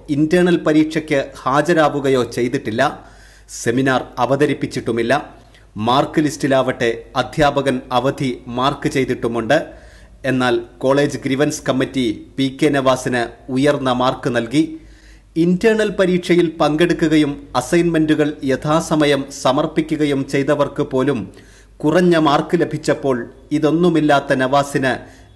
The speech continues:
എല്ലാ വിഷയങ്ങളിലും ശരാശരി പതിനെട്ടിനു മുകളിൽ മാർക്കുണ്ട്. പലതിലും അധ്യാപകർ നൽകിയ മാർക്കിന്റെ അഞ്ചിരട്ടി നൽകി.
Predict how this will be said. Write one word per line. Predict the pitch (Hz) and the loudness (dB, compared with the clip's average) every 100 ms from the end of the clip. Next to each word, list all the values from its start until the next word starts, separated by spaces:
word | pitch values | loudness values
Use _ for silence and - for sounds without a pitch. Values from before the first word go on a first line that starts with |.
| - | -2
എല്ലാ | 139 170 185 156 | 0 2 2 2
വിഷയങ്ങളിലും | 151 165 156 147 143 135 117 - - | 0 2 2 2 2 0 -2 -10 -4
ശരാശരി | 135 143 147 147 131 131 - - | 2 2 2 0 -2 -4 -10 -2
പതിനെട്ടിനു | 135 135 156 160 147 135 | 0 2 0 0 -2 -2
മുകളിൽ | 131 131 123 120 | 0 0 0 0
മാർക്കുണ്ട്. | 123 127 - 120 143 - - - - - - - | 0 -2 -4 0 0 0 -6 -20 -20 -20 -10 -2
പലതിലും | 127 135 135 127 - 131 | 0 2 0 -2 -2 -6
അധ്യാപകർ | - - 143 143 135 131 139 | -4 0 0 2 0 -2 -2
നൽകിയ | 127 123 135 131 | -4 -2 0 0
മാർക്കിന്റെ | 127 127 - 135 123 110 - 131 | 0 -2 -4 -2 -2 -2 -8 -6
അഞ്ചിരട്ടി | 135 139 143 123 117 120 | -4 -2 -2 -2 -4 -4
നൽകി. | 127 123 | -2 0